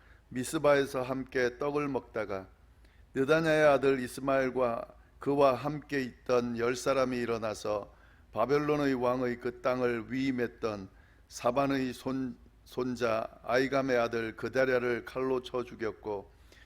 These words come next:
이스마엘이 또한 미스바에서 그다랴와 함께 있던 모든 유다 사람과 거기에 있는 갈대아 군사를 죽였더라.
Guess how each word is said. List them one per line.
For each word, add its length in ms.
이스마엘이 720
또한 580
미스바에서 960
그다랴와 540
함께 440
있던 420
모든 440
유다 220
사람과 600
거기에 400
있는 460
갈대아 560
군사를 640
죽였더라. 640